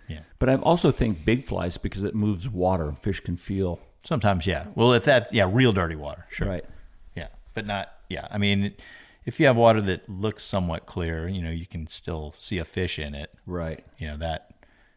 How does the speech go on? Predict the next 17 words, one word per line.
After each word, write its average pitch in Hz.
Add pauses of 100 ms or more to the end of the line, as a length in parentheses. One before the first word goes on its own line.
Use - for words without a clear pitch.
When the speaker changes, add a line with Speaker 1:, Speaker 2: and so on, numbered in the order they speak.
(680)
Speaker 1:
th-, 104
and 98
the 92
Speaker 2:
Th- -
Speaker 1:
fish 104
can 92
kinda 113
see 101
the 85
fly, 85
but 82
not 90
till 82
late. 85 (100)
That's, -
like, -
perfect. -